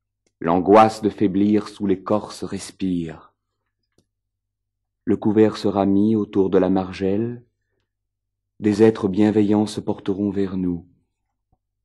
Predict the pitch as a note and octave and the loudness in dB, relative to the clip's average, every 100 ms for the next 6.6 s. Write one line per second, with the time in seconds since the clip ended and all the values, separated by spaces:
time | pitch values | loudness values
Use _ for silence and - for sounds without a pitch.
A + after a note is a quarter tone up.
0 | _ _ _ _ - G#2+ A2+ B2+ B2+ A2+ | _ _ _ _ 2 6 6 6 6 4
1 | A2+ A2+ A2+ - A#2+ A#2+ A#2 G#2+ A2 - | 2 2 -2 -2 0 0 0 -2 -4 -4
2 | G#2 A2+ G#2 G2 G2 G2+ F#2+ G2+ G#2 G2+ | 0 0 0 -4 -4 -2 -2 -2 -6 -10
3 | - _ _ _ _ _ _ _ _ _ | -18 _ _ _ _ _ _ _ _ _
4 | - G2+ - A2 G#2 G#2 - G2+ F#2+ F#2+ | -10 -8 -2 -2 0 -4 -4 -4 -2 0
5 | F2+ F2 F2 - F#2 F#2+ F2 F2+ E2+ E2 | -2 -6 -10 -10 -6 -6 -4 -6 -6 -8
6 | D#2+ D#2 D2+ D#2 - | -8 -10 -12 -16 -20